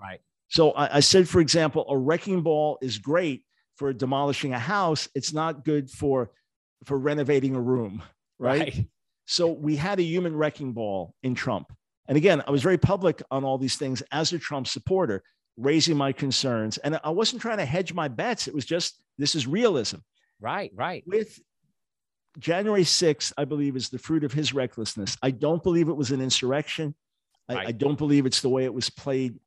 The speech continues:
Speaker 2: out, but it was one of the darkest days in our nation's history. The fact that it happened, the fact that the Capitol was stormed, the fact that people were afraid for their lives. And I look at Donald Trump's tweets leading up to that.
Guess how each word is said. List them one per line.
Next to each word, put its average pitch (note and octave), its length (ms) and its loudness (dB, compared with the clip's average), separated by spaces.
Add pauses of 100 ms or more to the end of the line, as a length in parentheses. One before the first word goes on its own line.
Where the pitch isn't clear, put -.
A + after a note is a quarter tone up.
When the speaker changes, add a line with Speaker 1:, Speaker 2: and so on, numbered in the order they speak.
(140)
Speaker 2:
out, C#3+ 360 0 (360)
but C3+ 100 0
it C3+ 80 0
was B2 160 -2 (140)
one C#3 180 -4
of C3+ 60 -4
the B2+ 80 0
darkest C#3 560 0
days C3+ 280 4
in C3+ 80 -2
our A#2+ 120 -4
nation's B2 400 -4
history. C#3 320 -4
The A2 100 -8
fact A#2+ 300 -6
that G#2 100 -4
it G2+ 100 -8
happened, D#3+ 460 0
the A#2 60 0
fact A#2+ 260 -4
that C3 100 -8
the - 60 -14
Capitol B2+ 460 0
was C3 160 4
stormed, B2 360 -2
the A2+ 60 -4
fact A#2 280 -4
that G#2 120 -10
people A2+ 300 0
were C3 320 6 (260)
afraid C3+ 340 2
for C#3 120 0
their A#2+ 160 4
lives. G#2 400 0 (560)
And C3 100 -2
I C#3 60 2
look D3 240 4
at C#3+ 120 -2
Donald D3 300 -2
Trump's C3+ 280 -6
tweets - 420 -2
leading A#2+ 240 0
up C#3+ 160 -6
to F3 100 -4
that. D#3+ 300 -2